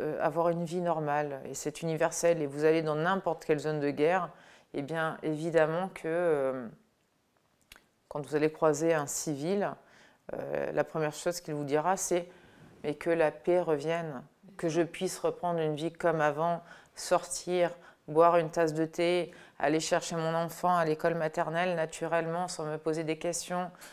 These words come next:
pouvoir aller à l'hôpital sans attendre des heures parce que les médecins sont pris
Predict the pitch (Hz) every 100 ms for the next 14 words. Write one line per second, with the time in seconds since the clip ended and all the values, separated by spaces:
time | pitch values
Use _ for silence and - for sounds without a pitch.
0 | - - 165 170 165 160 165 165 160 156
1 | 160 180 180 - 165 160 156 165 160 156
2 | 156 160 180 180 151 156 156 156 - 170
3 | 156 160 147 - 180